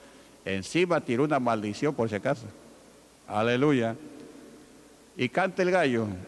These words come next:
Al cantar el gallo se acuerda, lo mira a Jesucristo que estaba a una distancia como de aquí allá a la puerta.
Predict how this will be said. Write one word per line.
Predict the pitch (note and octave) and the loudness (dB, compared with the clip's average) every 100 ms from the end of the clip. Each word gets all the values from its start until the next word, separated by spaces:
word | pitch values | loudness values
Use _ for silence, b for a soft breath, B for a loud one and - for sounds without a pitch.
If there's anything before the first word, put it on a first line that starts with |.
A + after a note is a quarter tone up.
| - - | -16 -4
Al | A#2 A#2 | -2 -2
cantar | - A#2 A2+ A2 E3 F3 | -2 -2 -2 -2 0 2
el | E3+ | 2
gallo | D#3 E3+ F3 F3 F#3 | 2 2 2 0 -2
se | - C3+ | 0 0
acuerda, | B2+ - D#3 F3 F#3 F3 F3+ - | 0 0 2 4 2 2 0 0
lo | B2 A#2+ | 0 2
mira | B2 E3 E3 | 2 2 2
a | |
Jesucristo | D#3 D3 C#3 C3 E3 D#3 | 2 0 0 0 0 0
que | C3+ | -2
estaba | C3 C#3+ | 0 0
a | |
una | D3 C#3 | 2 2
distancia | B2+ - C#3+ C3 | 0 0 -2 -2
como | B2+ A#2 | -2 2
de | A2 | 2
aquí | - B2 | 2 2
allá | B2 | 2
a | |
la | B2+ | 2
puerta. | - C#3+ C#3 | 0 -2 -2